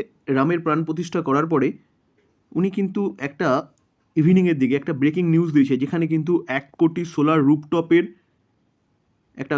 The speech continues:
ঘোষণা করেছে যেটা কিন্তু পুয়ার এবং মিডল ক্লাস মানুষরা এই সুযোগটা পাবে। এবং এক কোটি, ভাবতে পারছেন তো? তো এই সোলার রুফটপ রিলেটেড যেসব কোম্পানিগুলো আছে সেসব কোম্পানিগুলো নিয়ে ডিটেলস আলোচনা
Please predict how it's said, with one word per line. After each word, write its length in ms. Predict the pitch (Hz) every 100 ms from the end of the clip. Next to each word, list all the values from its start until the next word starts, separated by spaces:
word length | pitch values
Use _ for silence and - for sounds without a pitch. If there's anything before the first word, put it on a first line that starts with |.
| 135
ঘোষণা 260 | 139 156 170
করেছে 200 | 160 151 139
যেটা 160 | 143 151
কিন্তু 160 | 160 160 180
পুয়ার 240 | 156 170 190 156
এবং 100 | 160 151
মিডল 200 | 147 165
ক্লাস 200 | 156 156 - - _ _ _ _ _ _ -
মানুষরা 300 | 135 160 175 160
এই 60 | 151 147
সুযোগটা 300 | 147 147 143 135
পাবে। 180 | 123 165 - _ _ _ _ _ _ _ _ _ _ _ -
এবং 120 | 190 262 254 _ - 170
এক 80 | - -
কোটি, 200 | 185 131 127
ভাবতে 180 | 147 208
পারছেন 220 | 220 233 151
তো? 60 | 104 -
তো 60 | 190 185
এই 100 | 220 233 196 -
সোলার 260 | - 180 202
রুফটপ 300 | 185 185 214 196
রিলেটেড 240 | 208 202 160
যেসব 200 | 165 - -
কোম্পানিগুলো 460 | 165 190 202 196 190
আছে 120 | 160 190
সেসব 200 | 175 185 165
কোম্পানিগুলো 420 | 147 180 180 185 190
নিয়ে 120 | 175
ডিটেলস 240 | 156 175 180
আলোচনা 240 | 165 170